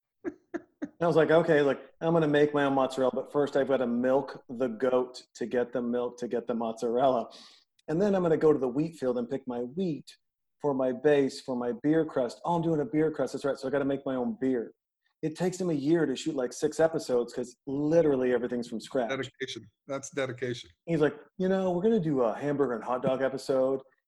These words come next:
Speaker 2: and there's no, like, hot dog expert, so I'm just gonna experiment until I figure out how to make the right hot dog." So he
Speaker 1: Oh.
Speaker 2: does. And he's like, "Oh, we need ketchup and mustard.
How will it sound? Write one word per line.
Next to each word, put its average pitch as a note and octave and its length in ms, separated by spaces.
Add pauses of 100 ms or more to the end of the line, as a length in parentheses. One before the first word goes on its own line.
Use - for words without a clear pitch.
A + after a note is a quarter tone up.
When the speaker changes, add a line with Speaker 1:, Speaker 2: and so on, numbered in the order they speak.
Speaker 2:
and C3+ 120
there's C#3 200
no, D#3+ 240
like, B2 280 (120)
hot B2+ 280
dog C3 200
expert, C3+ 420
so - 140
I'm E3+ 100
just F#3+ 140
gonna D3+ 140
experiment B2+ 520
until B2 180
I A2+ 100
figure B2+ 180
out B2 100
how B2 60
to B2 80
make A#2 180
the B2+ 60
right A#2+ 160
hot A#2 220
dog." C3+ 260 (720)
So A2+ 120
he E3 80
Speaker 1:
Oh. D3+ 100
Speaker 2:
does. - 360 (380)
And D#3+ 80
he's D3 100
like, C#3+ 160 (220)
"Oh, F3+ 140
we E3+ 120
need F3+ 180
ketchup D3 280
and D3+ 100
mustard. D#3+ 320